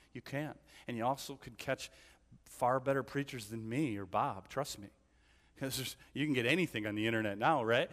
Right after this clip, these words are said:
And I encourage you to do that. I do that, right? I listen to a lot of sermons all week. That's not what, why you come. You come to worship with a local body of others. You come to be encouraged and to encourage others.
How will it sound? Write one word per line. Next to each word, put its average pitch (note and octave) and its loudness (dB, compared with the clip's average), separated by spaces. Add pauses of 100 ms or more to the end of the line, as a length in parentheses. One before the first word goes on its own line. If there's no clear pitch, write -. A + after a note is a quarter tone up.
(140)
And D3 2 (100)
I D#3+ 6
encourage D#3+ 4
you F3+ 2
to E3 4
do F#3 2
that. A#2 4
I B2 6
do E3 -2
that, B2 4
right? C#3 6
I G#3+ 4
listen F3+ 0
to G3 4
a F3+ 6
lot G3 8
of D4 -2
sermons B2+ 2
all B2 4
week. A#2+ 2 (220)
That's - -2
not F#3+ 2
what, E3 2 (200)
why D3 0
you D3+ -2
come. - -8 (520)
You C#3+ -8
come D#3 -4
to D3 -12
worship C#3+ -4 (320)
with C3+ -2
a A#2+ 4
local C3+ 2
body C3 2
of A#2 -4 (100)
others. B2+ -4 (280)
You A2 -14
come C#3+ -2
to C3 -6
be C3 -4
encouraged C3 -2
and B2 -12
to - -10
encourage A#2+ -6
others. A#2 -6